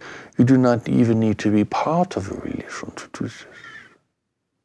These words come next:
Though that may be appropriate for you.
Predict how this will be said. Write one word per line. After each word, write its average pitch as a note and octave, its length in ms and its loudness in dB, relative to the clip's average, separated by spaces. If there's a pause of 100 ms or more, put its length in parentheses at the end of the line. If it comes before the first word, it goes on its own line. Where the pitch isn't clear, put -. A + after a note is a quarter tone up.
(1040)
Though G#2+ 180 4
that G2+ 260 0
may A2 200 2
be A2 140 0
appropriate - 640 -6
for - 260 -6
you. A2 380 -6